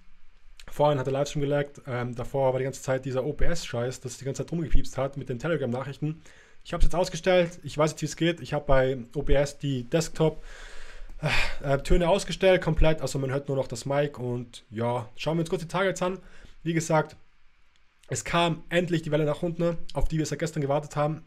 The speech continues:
Hab hier die Welle runtergeschortet, bin knapp dreihundert Dollar jetzt im Plus auf Bitmax. Wir supporten jetzt hier gerade auf der einundsechzig Komma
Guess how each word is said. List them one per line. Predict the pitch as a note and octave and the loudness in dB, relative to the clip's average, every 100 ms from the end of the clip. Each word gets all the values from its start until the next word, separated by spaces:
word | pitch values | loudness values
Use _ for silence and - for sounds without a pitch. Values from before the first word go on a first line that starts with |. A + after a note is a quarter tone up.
| - | -12
Hab | - D3 | -8 -6
hier | D#3 C#3+ | -4 -4
die | C#3 C3+ | -4 0
Welle | D3 | 0
runtergeschortet, | D3+ D3+ - D#3 D3+ D3 - - - - | 0 -4 -4 -2 -2 -6 -8 -20 -20 -6
bin | D3+ D#3+ | 0 0
knapp | - D3+ D3+ - - - _ _ _ _ _ - _ _ - A#2+ | 2 2 2 0 -14 -20 _ _ _ _ _ -20 _ _ -16 -12
dreihundert | B2 F3 E3 | -2 0 2
Dollar | F3 D3 | 2 2
jetzt | D3 | 0
im | C#3 | 0
Plus | - - | 0 0
auf | C#3+ | -2
Bitmax. | E3 D#3+ D3 - | -6 -4 -4 -4
Wir | A#2 | -8
supporten | B2+ C#3+ - C3+ | 2 6 6 4
jetzt | B2+ | -8
hier | - C#3 | -8 -6
gerade | B2+ C3 B2+ | -2 -2 0
auf | A#2 | 0
der | C3 A#2+ A#2 - - - - - | 0 -2 -6 -14 -20 -20 -20 -6
einundsechzig | D#3+ F3 E3+ D#3+ D#3 - | -2 0 0 -4 -6 -8
Komma | C#3 B2+ C3 | -4 -4 -6